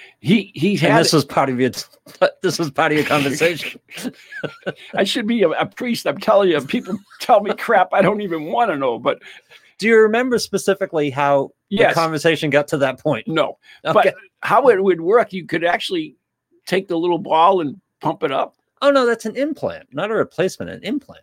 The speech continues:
Speaker 1: Yeah.
Speaker 2: Oh, okay. Yeah.
Speaker 1: Yeah. Well, yeah.
Speaker 2: Yeah.
Speaker 1: Yeah. So you, you would take the testicular
Speaker 2: Sure,
Speaker 1: thing
Speaker 2: yeah,
Speaker 1: and
Speaker 2: pump it up.
Speaker 1: pump it up. <laughs>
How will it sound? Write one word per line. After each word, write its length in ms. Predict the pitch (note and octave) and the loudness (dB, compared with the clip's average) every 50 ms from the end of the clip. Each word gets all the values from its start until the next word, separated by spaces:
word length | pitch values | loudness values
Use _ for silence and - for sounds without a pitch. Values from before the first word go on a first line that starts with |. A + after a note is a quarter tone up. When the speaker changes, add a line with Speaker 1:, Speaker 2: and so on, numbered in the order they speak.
| _ - | _ -4
Speaker 1:
Yeah. 300 | - C4+ D#3+ C3+ B2+ - - _ - - - | 0 0 0 0 -2 -8 -14 _ -16 -4 0
Speaker 2:
Oh, 120 | A#3 F#3+ F#3 | 2 2 2
okay. 200 | - - - _ _ - | 0 -4 -18 _ _ -6
Yeah. 120 | D3+ B2+ | -4 -4
Speaker 1:
Yeah. 200 | - - - - - - | -4 -4 -6 -8 -10 -6
Well, 180 | F4+ - - - | -4 -4 -4 -2
yeah. 240 | F#4+ - - - - _ _ _ _ _ _ _ _ _ - C4 | -2 -2 -2 -4 -8 _ _ _ _ _ _ _ _ _ -8 -6
Speaker 2:
Yeah. 180 | C#4 - - _ _ _ _ _ _ _ - | -6 -6 -6 _ _ _ _ _ _ _ -6
Speaker 1:
Yeah. 160 | - F#3 - - | -6 -6 -6 -6
So 160 | - - E3+ | -8 -8 -4
you, 180 | D3+ D3+ D3 C#3+ | -2 -2 -2 -2
you 220 | C#3+ D#3 - C#3+ | -4 -8 -8 -4
would 240 | C#3+ C#3+ C3 - - _ _ | -4 -4 -6 -6 -12 _ _
take 220 | - E3+ E3 - - | -6 -6 -6 -6 -6
the 100 | - - _ _ _ _ _ _ _ _ _ | -16 -16 _ _ _ _ _ _ _ _ _
testicular 340 | - D3+ C#3+ - - D4 - | -8 -8 -8 -8 -14 -14 -8
Speaker 2:
Sure, 260 | - E4 - - - - | -2 -2 -2 -2 -2 -6
Speaker 1:
thing 120 | - - | -6 -6
Speaker 2:
yeah, 140 | - - - | -4 -4 -4
Speaker 1:
and 260 | C3 C3 B2+ B2 - | -4 -6 -6 -6 -6
Speaker 2:
pump 180 | - C#3 C#3+ - | -6 -6 -6 -6
it 60 | - | -10
up. 140 | - - _ _ _ _ _ _ _ _ _ _ _ _ _ | -10 -14 _ _ _ _ _ _ _ _ _ _ _ _ _
Speaker 1:
pump 260 | - G2+ G#2 G#2 G2 A#2 | -8 -4 -4 -2 0 2
it 180 | A#2+ B2 B2+ | 4 6 6
up. 220 | D#3 E3 - - - - - _ _ - - _ - | 6 4 4 0 -16 -20 -20 _ _ -20 -20 _ -14
<laughs> 800 | - - - - - - - _ _ _ - _ _ - - F#3+ | -14 -14 -14 -14 -16 -18 -18 _ _ _ -20 _ _ -14 -14 -14